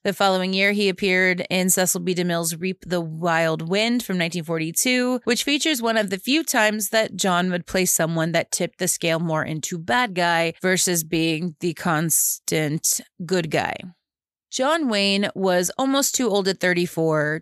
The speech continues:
too previously injured, and had four kids when the U S joined World War Two in nineteen forty-one. But despite this, he toiled over whether or not to enlist,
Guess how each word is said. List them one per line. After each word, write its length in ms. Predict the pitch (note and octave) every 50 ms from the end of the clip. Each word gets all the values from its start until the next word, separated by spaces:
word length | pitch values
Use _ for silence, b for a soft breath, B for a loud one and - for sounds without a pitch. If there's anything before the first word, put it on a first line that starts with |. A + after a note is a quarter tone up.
| _ _ -
too 460 | - - C4 C4 C4+ C4+ C4 B3+ A#3
previously 580 | - A#3+ A3 F#3+ F#3 G3+ F#3 - F#3 E3+ C#3+
injured, 420 | D#3 D#3+ E3 D3+ E3+ E3 E3+ E3 -
and 140 | - F3 F3+
had 160 | F#3 E3 D#3+
four 300 | - - B3+ C4+ C#4+ C#4
kids 580 | - - F#3 D#3 D3 D3 D3 D3 - - - - -
when 160 | F#3+ G3 G3
the 60 | F#3 F#3+
U 240 | G3 A3 B3 B3+ A#3+
S 240 | G#3+ G#3+ - -
joined 360 | - G3 F#3 F#3+ F#3+ F#3 F#3 D#3+
World 220 | E3 E3 D#3+ D#3
War 380 | D#3+ E3 E3 D#3+ D#3+ D#3+ D#3 -
Two 380 | - - - - F3+ E3 E3 D#3
in 140 | - E3 E3+
nineteen 340 | D#3 D3 D#3 - E3 D#3+ D3+
forty-one. 880 | D3 D#3+ D3+ D3+ C#3+ D#3 F#3 A#3+ B3+ A#3+ G3+ F3 E3 E3 E3+ F3 - -
But 140 | G#3+ G#3+
despite 480 | G#3 A3+ A3 - - A#3 C4 C#4 - -
this, 280 | G3+ F#3+ F#3+ G3 - -
he 180 | A3+ G#3 G3+
toiled 360 | - G3 F#3 F#3 G3 A3 A3
over 240 | G3 - F#3+ F#3 G#3
whether 360 | G3 F3 E3+ E3 D#3+ F3+ F3
or 80 | - F#3
not 240 | F#3 F3 D#3+ A#2 -
to 100 | - F#3
enlist, 600 | F3+ F3+ F#3 G3+ A3 C#4 D4+ - - - - -